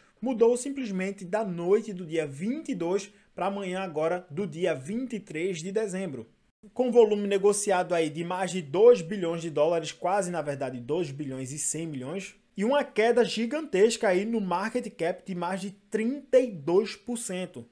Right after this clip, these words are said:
Uma queda muito significante pra o market cap, uma queda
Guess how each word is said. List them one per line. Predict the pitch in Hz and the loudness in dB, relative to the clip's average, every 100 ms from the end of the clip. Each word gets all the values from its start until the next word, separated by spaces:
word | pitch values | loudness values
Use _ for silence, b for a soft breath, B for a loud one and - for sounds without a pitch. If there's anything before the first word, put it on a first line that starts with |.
| _ | _
Uma | 156 196 | -2 -2
queda | 190 175 190 214 | 0 2 4 4
muito | 190 165 190 233 240 226 | 2 0 0 0 0 0
significante | - - 226 247 247 254 247 180 190 196 | 0 0 -2 -2 -4 -6 -6 -4 -4 -6
pra | - _ 175 208 | -12 _ 2 4
o | 202 | 2
market | 170 175 220 240 240 | 0 -4 -2 -4 -4
cap, | - 160 170 | -4 -2 -2
uma | 196 | -6
queda | 185 165 165 196 | -2 -2 0 -2